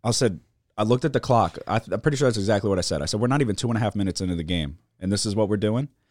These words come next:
And then so her boyfriend, who's a bitch, is sitting right next to her, turns, and I'm thinking he's gonna, like, check her and be like, "Shut the fuck up."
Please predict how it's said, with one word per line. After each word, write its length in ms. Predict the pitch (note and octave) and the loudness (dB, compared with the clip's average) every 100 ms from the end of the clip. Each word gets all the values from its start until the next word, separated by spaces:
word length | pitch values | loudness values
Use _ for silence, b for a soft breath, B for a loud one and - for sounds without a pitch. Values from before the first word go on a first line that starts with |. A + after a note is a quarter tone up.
| _ _ _ _ | _ _ _ _
And 100 | A2+ | 2
then 80 | A#2 | 4
so 200 | - A2+ | 6 6
her 120 | G2+ | 6
boyfriend, 640 | E2+ - G#2+ D#3+ F#2 E2 - b | 4 6 6 6 2 -2 -2 b
who's 220 | C#3 G2 | 6 8
a 80 | F2+ | 4
bitch, 600 | C#2+ A2+ A#2+ - - - - - | 4 6 6 6 2 -8 -14 -2
is 140 | G2+ | 0
sitting 280 | - A#2 G#2 | 4 4 6
right 220 | F#2 A2 | 4 4
next 280 | G#2 G#2 - | 2 0 -2
to 100 | F#2 | -2
her, 140 | D2 C#2+ _ _ _ _ | -2 -2 _ _ _ _
turns, 440 | - A#2+ A#2+ G#2+ - _ | 4 6 6 2 -4 _
and 100 | A2 | 2
I'm 120 | A#2 | 2
thinking 260 | B2+ F3+ A2+ | 4 2 4
he's 160 | A#2 B2 | 2 2
gonna, 160 | B2 | 2
like, 180 | G2+ D#2+ | 2 0
check 340 | - F#2+ F2+ | -2 -2 -2
her 340 | - D#2+ F#2 B2 | -2 -2 -2 -6
and 80 | F#2 | -4
be 60 | F#2+ | -2
like, 200 | D#2+ - | -2 -6
"Shut 240 | - G2 | -6 -6
the 40 | F#2+ | -4
fuck 200 | F#2+ F2+ | -4 -2
up." 300 | E2+ - | -2 -4